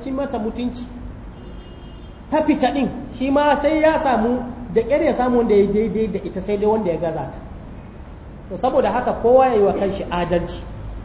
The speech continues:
Miji ya rike ta da adalci, ita ma ta masa adalci.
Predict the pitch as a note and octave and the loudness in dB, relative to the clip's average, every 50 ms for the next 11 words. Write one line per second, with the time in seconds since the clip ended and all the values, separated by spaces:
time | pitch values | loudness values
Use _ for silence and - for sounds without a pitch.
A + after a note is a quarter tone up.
0 | - - - - G#3 C#4 B3+ C#4+ C#4 A#3+ A3 G#3+ C4 - C#4 B3 - - A#3+ G#3+ | -8 -4 -2 2 2 2 4 4 6 6 6 6 6 4 2 2 2 2 2 2
1 | G#3 - - - A#3+ A#3 A#3+ B3 B3 B3 A#3 - - - - - - - - - | 2 2 4 6 6 8 8 10 8 8 8 6 2 -4 -6 -8 -8 -10 -10 -10
2 | - - A3+ - B3+ A#3 A#3 B3 B3 A#3 F#3+ F#3 G3 F3+ F3+ D#3 D#3 D#3+ E3 D#3 | -8 -6 -2 2 2 4 4 4 4 4 2 2 0 -2 -2 -2 -2 0 0 0
3 | E3 E3 D#3+ - - - - | 0 -2 -4 -6 -10 -12 -12